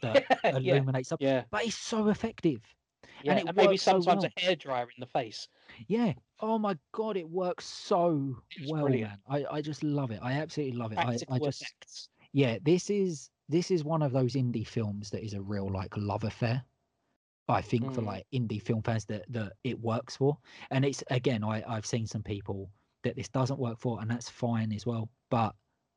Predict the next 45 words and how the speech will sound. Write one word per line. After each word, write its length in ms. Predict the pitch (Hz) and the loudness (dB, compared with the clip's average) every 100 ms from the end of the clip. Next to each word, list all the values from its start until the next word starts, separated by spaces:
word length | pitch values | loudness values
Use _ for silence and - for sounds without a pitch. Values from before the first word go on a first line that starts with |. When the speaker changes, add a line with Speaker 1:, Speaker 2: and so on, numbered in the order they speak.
| _ _ _ _ _ | _ _ _ _ _
Speaker 1:
for 140 | - 131 | 0 2
those 340 | 120 131 127 | 4 4 4
that 160 | - 117 - | 2 -2 -4
this 220 | 120 - - | -6 -6 -4
does 200 | 110 117 | -4 -2
work 240 | 120 120 | -4 -6
for 280 | - 123 117 | -6 -4 -4
and 120 | 113 | -4
those 200 | 107 104 | -4 -6
that 140 | - - | -8 -6
do 160 | 117 113 | -4 0
get 140 | 127 | 0
it, 80 | - | 4
even 220 | 160 143 | 4 4
someone 300 | 131 127 123 | 2 2 4
like 180 | 117 - | 0 -2
yourself 420 | 113 - 123 110 - | -6 -2 -2 -2 -2
that 200 | 117 98 - - _ | -4 -4 -8 -20 _
really 460 | 104 117 120 110 110 | -2 2 2 2 0
liked 420 | 113 110 104 - | 0 -2 -6 -8
it 100 | 110 | -6
up 200 | 117 107 | -6 -6
until 440 | 113 101 107 101 101 - - | -6 -4 -4 -4 -8 -16 -10
the 160 | - 110 | -4 -2
ending 420 | 113 104 104 104 | 0 0 -2 -2
and 160 | 113 113 | 0 0
then 120 | 104 | 0
you 100 | 101 | -2
just 200 | 98 101 | -6 -4
wish 200 | 113 104 | -2 -2
the 120 | - 104 | -2 -4
ending 180 | 104 | -4
went 140 | 101 95 | -6 -4
away, 260 | 95 98 98 | -4 -4 -2
I 200 | 123 113 - | 2 2 2
just 180 | 127 | 0
feel 160 | - 120 | 2 2
like 120 | 110 | 2
this 160 | 107 - | -2 -4
is 100 | 104 | -2
one 180 | 107 110 | 0 0
of 80 | 104 | 0
those 220 | 101 95 | -2 -4
films 360 | 110 98 101 - | -4 -4 -6 -6
that 200 | 101 | -6